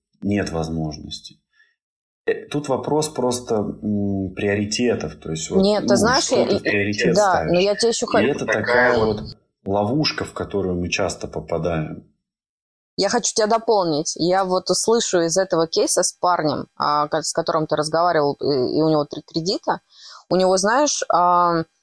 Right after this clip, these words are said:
Speaker 2: мне кажется, есть убеждение, что он не заслужил отдых. То есть отдых — это то, что нужно заслужить.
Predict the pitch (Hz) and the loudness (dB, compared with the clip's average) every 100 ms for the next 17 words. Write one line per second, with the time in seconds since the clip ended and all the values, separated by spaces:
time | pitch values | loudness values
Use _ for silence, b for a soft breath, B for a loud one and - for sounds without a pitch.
0 | _ _ _ _ 170 180 220 196 185 - | _ _ _ _ 0 2 2 2 0 0
1 | 196 214 - 165 175 180 240 330 240 139 | 2 0 0 0 0 2 2 2 2 0
2 | 170 _ - - 196 180 196 208 190 165 | -6 _ -10 -2 0 2 2 4 4 2
3 | 170 180 180 233 185 165 160 - - - | 2 0 2 2 2 2 -2 -6 -4 -4
4 | 151 - 285 202 139 - 156 156 - 226 | 0 2 2 2 -2 -2 -4 -2 0 0
5 | 277 156 165 226 208 147 151 - 185 180 | 0 0 2 2 2 0 0 0 0 2
6 | 165 - | 0 -2